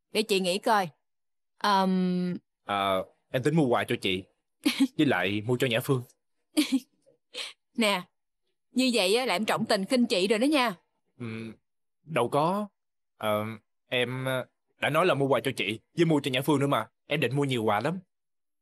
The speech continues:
Speaker 2: Và em tính là sẽ mua nhẫn để cầu hôn Nhã Phương nữa. Chị thấy có được không?
Speaker 1: Gấp vậy sao? Bộ em thích con nhỏ đó lắm hả?
Speaker 2: Con nhỏ, con nhỏ hoài.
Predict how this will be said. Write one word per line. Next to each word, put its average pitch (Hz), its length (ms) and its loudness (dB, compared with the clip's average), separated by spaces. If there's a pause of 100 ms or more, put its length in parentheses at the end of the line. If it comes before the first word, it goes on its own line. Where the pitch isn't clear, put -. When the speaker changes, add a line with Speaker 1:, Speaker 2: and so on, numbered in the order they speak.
(100)
Speaker 2:
Và 107 100 0
em 117 140 -2
tính 160 160 0
là 113 180 2
sẽ 123 140 -2
mua 147 100 0
nhẫn 117 320 -4 (400)
để 131 120 -2
cầu - 100 0
hôn 135 120 -2
Nhã 113 100 0
Phương 131 260 0
nữa. 120 160 -4 (480)
Chị 120 100 -4
thấy 151 100 0
có 160 100 0
được 113 120 2
không? 143 180 -2 (1000)
Speaker 1:
Gấp 262 140 0
vậy 196 180 4
sao? 233 240 0 (1600)
Bộ 190 440 2
em 233 100 0
thích 330 140 -2
con 233 120 2
nhỏ 190 200 2
đó 269 80 2
lắm 285 200 2
hả? 240 160 2 (920)
Speaker 2:
Con 151 180 0
nhỏ, 120 200 2
con 165 100 0
nhỏ 127 240 2
hoài. 98 360 2